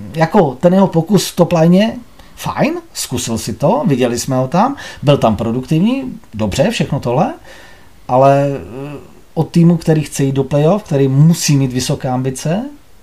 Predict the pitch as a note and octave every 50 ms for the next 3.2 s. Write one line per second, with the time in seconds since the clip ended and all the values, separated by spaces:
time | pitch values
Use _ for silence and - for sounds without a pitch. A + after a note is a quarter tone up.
0 | - - - - A#2 A2+ G#2 - - C3+ C#3 C#3 C#3+ D3+ D#3+ D#3 - F#3 E3 C#3+
1 | C#3 C3+ - - C#3 C#3 B2+ A#2 A#2 B2+ D3+ - - C#3 C3 B2+ - C3 A#2 -
2 | - C3+ B2+ B2 A#2+ A#2+ B2 A2 B2+ B2 A2+ G#2+ - B2+ A#2+ A2+ G#2+ B2 B2+ -
3 | E3 F#3 A3+ B3+